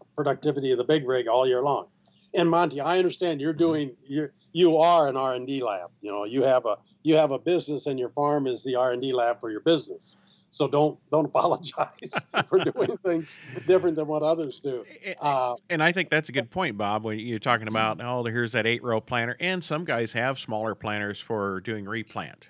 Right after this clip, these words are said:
Speaker 2: in pockets
Speaker 1: Yep.
Speaker 2: and those kind of things.
Speaker 1: Yep.
Speaker 2: But yeah, as long as it's a planter in good condition and you can replicate and use, don't use your big planter for your standard practice and then your little planter side by side for comparison. Now we're comparing two different planters.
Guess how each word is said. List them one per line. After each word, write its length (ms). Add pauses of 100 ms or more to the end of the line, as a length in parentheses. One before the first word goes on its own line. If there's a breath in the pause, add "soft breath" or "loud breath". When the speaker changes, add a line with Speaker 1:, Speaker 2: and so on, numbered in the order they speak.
(100)
Speaker 2:
in 220
pockets 500
Speaker 1:
Yep. 100
Speaker 2:
and 80
those 180
kind 160
of 80
things. 320
Speaker 1:
Yep. 60
Speaker 2:
But 180
yeah, 260
as 140
long 140
as 60
it's 100
a 40
planter 320
in 120
good 280
condition 500 (480 loud breath)
and 200
you 100
can 220
replicate 640
and 180
use, 400 (160)
don't 180
use 240
your 80
big 320
planter 400
for 220
your 160
standard 440
practice 640
and 320
then 180
your 140
little 300
planter 340
side 300
by 120
side 380
for 100
comparison. 600
Now 180
we're 80
comparing 480
two 160
different 240
planters. 480